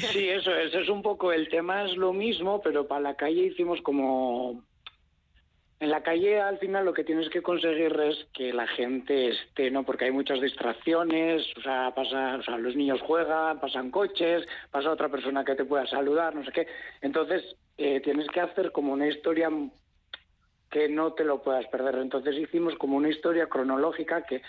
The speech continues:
empieza en un sitio y acaba en otro, ¿no? Era como una historia. Y,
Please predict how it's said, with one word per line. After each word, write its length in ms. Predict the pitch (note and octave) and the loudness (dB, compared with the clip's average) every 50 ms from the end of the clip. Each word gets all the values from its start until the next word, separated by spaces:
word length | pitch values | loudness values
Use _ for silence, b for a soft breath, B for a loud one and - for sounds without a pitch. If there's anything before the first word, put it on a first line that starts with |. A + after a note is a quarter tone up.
| B B B B _ | B B B B _
empieza 460 | C3+ C3+ C3+ D#3 D#3 D3 C3+ C3+ C#3 | -4 -2 2 2 2 2 2 2 2
en 60 | D3 D#3 | 2 2
un 120 | E3 D3+ | 0 0
sitio 500 | - F3 F3 D3+ - F3+ F3+ F3 E3 D#3 | -2 -4 -4 -2 0 2 2 2 0 -2
y 100 | C#3+ B2 | -6 -6
acaba 480 | A#2+ C3+ - - C#3 C3 C3+ C3+ C3 B2+ | -6 -6 -2 -2 0 0 2 2 0 0
en 100 | B2 B2+ | 0 0
otro, 280 | B2 A#2+ - - A2+ A#2+ | -2 -2 -2 -2 -2 0
¿no? 240 | B2+ D#3 D#3 - - - - _ _ | 0 0 -2 -2 -8 -20 -20 _ _
Era 180 | - C3+ C#3 C3+ | -6 -6 -6 -2
como 200 | - D3 D3 C#3+ | -2 0 0 2
una 120 | C#3+ C#3 B2 | 2 0 0
historia. 340 | - - C#3+ B2+ B2+ A#2+ B2+ | -2 -2 0 0 0 2 2
Y, 240 | C3+ C3 B2 B2+ | 2 0 0 -2